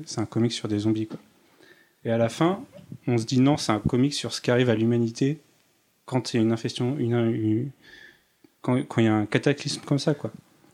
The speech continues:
Qu'est-, qu'est-ce qui se passe, euh, en quoi les, les humains changent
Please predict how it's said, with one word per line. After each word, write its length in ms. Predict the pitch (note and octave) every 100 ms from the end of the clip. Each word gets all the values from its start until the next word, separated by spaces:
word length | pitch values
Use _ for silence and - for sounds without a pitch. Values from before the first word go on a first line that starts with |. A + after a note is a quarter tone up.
| _ _
Qu'est-, 320 | C3+ B2 A#2+
qu'est-ce 200 | - D3
qui 100 | -
se 80 | -
passe, 300 | C#3+ C#3+ -
euh, 160 | A2 G#2 - _ _
en 120 | C#3
quoi 180 | - D3
les, 240 | C#3 B2+ A#2+ -
les 300 | A2+ A#2 B2
humains 180 | B2+
changent 460 | B2 - D3+ D3+ A#2